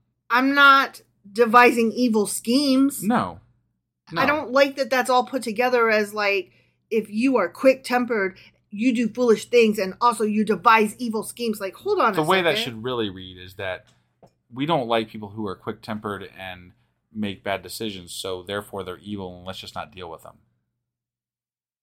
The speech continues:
Speaker 2: That, that's what it really means.
Speaker 1: That's what it means, and I don't like that because
Speaker 2: Because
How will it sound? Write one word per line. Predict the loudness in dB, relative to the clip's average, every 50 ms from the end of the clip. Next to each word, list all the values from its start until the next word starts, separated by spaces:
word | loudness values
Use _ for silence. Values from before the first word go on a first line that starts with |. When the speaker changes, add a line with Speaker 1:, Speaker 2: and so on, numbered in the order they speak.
| -20 -16 -2 2
Speaker 2:
That, | 2 6
that's | 6 4 4 4
what | 0 -2 -2
it | -2
really | -2 -4 -6 -6 -6 -8
means. | -10 -14 -16 -10 -4
Speaker 1:
That's | -4 -4 -2 -2
what | 0 0
it | 0 0 0
means, | -2 -6 -6 -6 -6 -4 -4
and | -6 -6 -4
I | -4 -4
don't | -6 -6 -6 -6 -6
like | -4 -4 -4 -4 -6
that | -6 -4 -4 -4 -6 -10 -12
because | -10 -8 -2
Speaker 2:
Because | 0 0 0 0 -2 -6 -12 -18